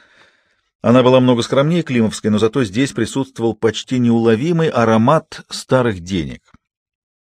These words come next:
Олехин поначалу не мог понять, в чем это точно выражалось, но потом догадался, у Антуана всё случилось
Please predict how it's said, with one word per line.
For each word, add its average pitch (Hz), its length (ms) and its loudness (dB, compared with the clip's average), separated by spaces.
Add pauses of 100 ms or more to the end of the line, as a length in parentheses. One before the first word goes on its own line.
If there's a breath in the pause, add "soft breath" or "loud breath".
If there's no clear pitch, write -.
(140)
Олехин 123 380 0
поначалу 120 460 0
не 135 100 0
мог 151 160 -2
понять, 95 280 -2
в - 60 -20
чем 95 220 -2
это 90 140 -8
точно 101 360 -6
выражалось, 113 500 -2 (1120 soft breath)
но 117 140 2
потом 151 240 2
догадался, 185 600 2 (460)
у 131 220 -2
Антуана 170 680 0
всё 156 220 -2
случилось 147 500 -4